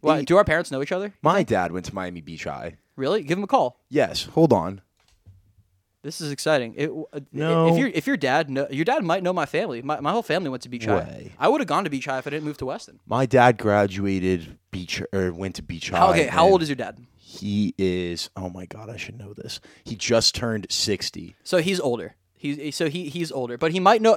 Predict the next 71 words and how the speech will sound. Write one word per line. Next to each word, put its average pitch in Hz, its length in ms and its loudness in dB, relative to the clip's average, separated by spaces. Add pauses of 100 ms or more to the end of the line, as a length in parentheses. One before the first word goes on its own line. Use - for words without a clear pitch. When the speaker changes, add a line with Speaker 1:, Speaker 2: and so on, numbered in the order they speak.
(140)
Speaker 1:
Still - 240 6
call 139 200 -2
him 120 80 -8
because 156 180 -4
he 220 60 0
Speaker 2:
He 262 40 4
Speaker 1:
might 208 100 6
Speaker 2:
w-, 208 40 4
Speaker 1:
know 214 80 0
my 175 120 2
aunts. 127 300 -6
Speaker 2:
he 123 80 2
would've 131 240 6
went 120 140 2
to 113 80 2
Be-, 113 200 -2
he 110 120 -6
went 127 200 6
to - 60 -10
Beach 107 240 -6
High 101 280 4
in, 92 260 -4
like, 85 300 -10
the 90 80 -8
Speaker 1:
He 87 60 -6
Speaker 2:
late 98 200 -2
eighties. 87 420 -12
Speaker 1:
Yeah, 147 120 0
he 135 140 -4
might 185 200 2
know 190 160 2
Debbie 147 300 -2
Weinstein, 120 640 -8
uh, 123 260 -4
who's, 131 260 -10
uh, 127 220 -6
she's 151 180 -6
my 143 180 0
aunt. 117 260 -10 (360)
And 139 200 0
th-, 143 180 -10
I've 160 140 2
been 190 80 6
in 185 80 -2
so 180 160 4
many 160 160 4
situations 127 560 -2
where 123 160 -4
it's 123 120 -10
like, 123 200 -6
"Oh, 160 120 -6
Beach 156 240 -8
High. 151 200 2 (300)
Yeah, 147 180 -2
d-, 143 180 -14 (200)
uh, 147 160 -10
do 156 120 -14
you 196 60 -8
know 190 120 -2
Jan 160 280 -2
Weinstein 156 400 -4
or 147 40 -6
Debbie 147 220 -2
Weinstein 151 460 -4
or, 139 80 -6
or 131 60 -8
David 131 500 -8 (100)
Speaker 2:
making 143 140 -4
the - 80 0
Speaker 1:
Weinstein?" 151 380 -4
Speaker 2:
call. 87 140 -16